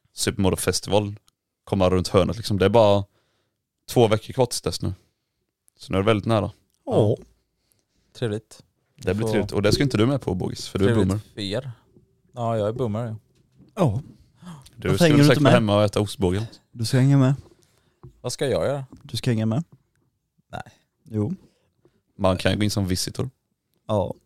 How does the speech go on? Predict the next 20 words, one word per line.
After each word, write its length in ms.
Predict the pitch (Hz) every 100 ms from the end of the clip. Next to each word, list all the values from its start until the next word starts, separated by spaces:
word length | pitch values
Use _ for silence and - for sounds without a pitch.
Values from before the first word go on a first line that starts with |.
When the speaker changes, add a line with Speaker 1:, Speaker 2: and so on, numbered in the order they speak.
| _ _ _ -
Speaker 3:
Nej, 200 | 67 67
ja, 240 | 50 - -
jag 60 | -
har 120 | -
blivit 260 | - - 123
en 80 |
boomer, 260 | - - 131
så. 120 | _ _ _ _ _ _ _ _ _ -
Speaker 2:
Jag 140 | 110
kan 120 | 120
slänga 200 | 117 117
in 60 | 113
det 60 | 101
i 40 |
skåpet. 500 | - 95 - 101 - _ _ _ -
Speaker 3:
<laughs> 420 | 139 - 139 - 156 - 127 - _ _ _ _ _ _ _
Men 140 | - 92
jag 100 | 92
kan 140 | 95
komma, 180 | 104